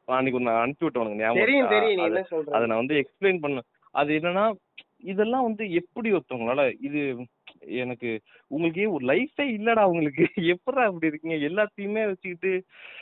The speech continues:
Speaker 1: அது இப்ப நான் எது எதெல்லாம் வந்து சோஷியல் மீடியால இருக்கணுங்கிறத நான் சொல்ல வரல, இதெல்லாம் ஒருத்தவங்க எப்படி கேண்டிட் கேமரால கேட்ச் பண்ண முடியும்? அது, இது எப்படி, நான் காலைல எந்திரிக்கும் போதே மொபைல,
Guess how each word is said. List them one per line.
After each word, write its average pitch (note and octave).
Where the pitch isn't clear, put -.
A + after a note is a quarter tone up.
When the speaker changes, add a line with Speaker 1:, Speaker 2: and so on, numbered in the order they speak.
Speaker 1:
அது D3+
இப்ப -
நான் A#2
எது B2+
எதெல்லாம் F3
வந்து D#3
சோஷியல் D#3+
மீடியால C3
இருக்கணுங்கிறத E3
நான் A2+
சொல்ல A#2+
வரல, G2+
இதெல்லாம் G#3
ஒருத்தவங்க D#3
எப்படி G3+
கேண்டிட் F3+
கேமரால D3+
கேட்ச் D#3+
பண்ண E3
முடியும்? C#3+
அது, C#3
இது C#3
எப்படி, C#3+
நான் F3+
காலைல D3
எந்திரிக்கும் D#3+
போதே D3
மொபைல, B2+